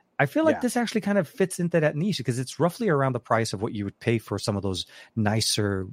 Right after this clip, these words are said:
Speaker 1: portable
Speaker 2: Yeah,
Speaker 1: monitors.
Speaker 2: like, like a good, so I wanna say my Innocen, when it was brand new, was
Speaker 1: Yeah.
Speaker 2: a three hundred, maybe three hundred and fifty dollar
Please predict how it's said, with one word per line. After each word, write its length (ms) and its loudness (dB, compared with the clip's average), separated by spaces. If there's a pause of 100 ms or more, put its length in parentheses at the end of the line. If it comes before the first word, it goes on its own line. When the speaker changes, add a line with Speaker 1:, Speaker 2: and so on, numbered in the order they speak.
(220)
Speaker 1:
portable 340 0
Speaker 2:
Yeah, 60 -4
Speaker 1:
monitors. 440 2
Speaker 2:
like, 300 -2
like 220 -4
a 60 -2
good, 600 0
so 260 -4
I 80 -2
wanna 260 -6
say 180 -6
my 200 -6 (100)
Innocen, 880 -8
when 120 -10
it 80 -10
was 140 -10
brand 420 -10
new, 360 -10
was 360 -10
Speaker 1:
Yeah. 140 2
Speaker 2:
a 600 -8 (920)
three 640 -8
hundred, 920 -4
maybe 220 -6
three 220 -8
hundred 240 -6
and 100 -10
fifty 340 -10
dollar 800 -2